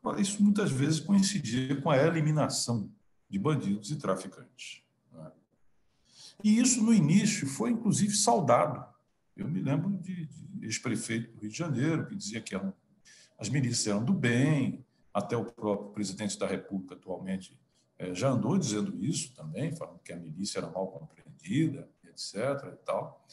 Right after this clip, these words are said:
E elas foram crescendo, elas foram se ampliando e tal. Quando elas se ampliam, elas percebem que elas podem, eh, eh, digamos assim, ter outros lucros, outras, enfim, outras fontes de renda.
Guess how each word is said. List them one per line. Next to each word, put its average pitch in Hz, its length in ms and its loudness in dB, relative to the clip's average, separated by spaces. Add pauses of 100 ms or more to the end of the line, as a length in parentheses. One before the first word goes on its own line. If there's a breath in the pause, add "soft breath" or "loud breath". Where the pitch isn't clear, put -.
(500 loud breath)
E 254 60 0
elas 277 180 2
foram 240 300 0
crescendo, 185 600 0 (240)
elas - 160 -14
foram - 240 -10
se - 160 -16 (140)
ampliando 139 540 0
e - 40 -4
tal. - 320 -12 (540 soft breath)
Quando 339 180 -6
elas 294 140 0
se - 140 -2
ampliam, - 600 0 (320)
elas 254 220 0
percebem 185 580 0
que 202 540 0
elas - 220 -4
podem, 139 560 -2 (200)
eh, 110 260 -8 (100)
eh, 101 200 -10
digamos 107 320 -6
assim, 107 340 -8 (220)
ter 175 140 -2
outros 160 260 0
lucros, - 500 -2 (140)
outras, 104 300 -8 (560)
enfim, 113 220 -10 (180)
outras 127 240 -4
fontes - 480 2
de - 80 -16
renda. 135 360 -2